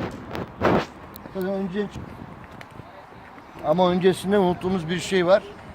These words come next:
Öbür eski lastikleri takmayı unuttuk. Tekrar aynı şeyi çıkartıyoruz. Şu şekil.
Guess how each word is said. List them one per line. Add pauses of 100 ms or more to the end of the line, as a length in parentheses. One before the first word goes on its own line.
(500)
Öbür
eski
lastikleri
takmayı
unuttuk.
Tekrar (680)
aynı
şeyi
çıkartıyoruz. (1800)
Şu
şekil.